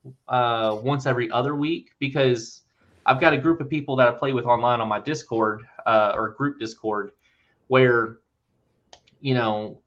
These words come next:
thankfully I'm not a forever G M. Like, I can always play the game whenever I want. And I just, I love creating stuff, and that's what I did a lot with fifth edition was homebrew.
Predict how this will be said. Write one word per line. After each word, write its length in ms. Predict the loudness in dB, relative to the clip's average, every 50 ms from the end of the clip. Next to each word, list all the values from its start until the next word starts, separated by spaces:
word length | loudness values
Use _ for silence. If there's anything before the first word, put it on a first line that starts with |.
| _ _ _
thankfully 400 | 0 0 0 0 0 0 2 4
I'm 120 | 4 4 6
not 160 | 4 4 4
a 40 | 2
forever 320 | 0 0 0 2 0 -2
G 280 | -6 -6 -10 -8 -8 -10
M. 180 | -12 -12 -14 -6
Like, 200 | -4 -4 0 2
I 120 | 2 2
can 180 | 2 0 -6 -4
always 340 | -2 -2 0 0 0 -2 -4
play 280 | -6 -6 -4 -4 -2
the 80 | -4 -4
game 560 | -4 -4 -4 -2 -2 -2 -2 -4 -4 -8 -10 _ _ _
whenever 480 | _ -8 -4 -2 0 0 0 2 2 2
I 80 | 2
want. 460 | 0 -2 -6 -10 -12 -12 _ _ -20 _ _ _ _ _ _ _ _ _ _ _ _ _ _ 0
And 720 | 2 2 2 2 2 0 -2 -4 -4 -4 -6 -8 -10 -12 _ _ _ _ _ _ _ _ _ _ _ _ _ _ _ _ _ _ _ _ _ _ _ _ _ -2 2
I 120 | 2 4
just, 440 | 4 4 0 0 0 -6 -14 -20 -20 _ _ _ _ _ _ _ _ _ _
I 100 | 4 4
love 400 | 4 4 2 2 2 2 2 0
creating 580 | -4 -4 -2 0 0 2 2 2 0 -2 -4 -6
stuff, 360 | -2 0 2 2 2 0 -2
and 80 | -2
that's 140 | -2 -2 0
what 100 | 0 0
I 40 | 0
did 140 | -2 -2 0
a 60 | 2
lot 180 | 2 2 2 0
with 200 | -4 -6 -4 -6
fifth 160 | -8 -6 -4
edition 380 | -4 -4 -4 -4 -4 -8 -6
was 140 | -6 -6 -8
homebrew. 640 | -6 -4 -4 -4 -2 0 0 2 2 0 -2 -6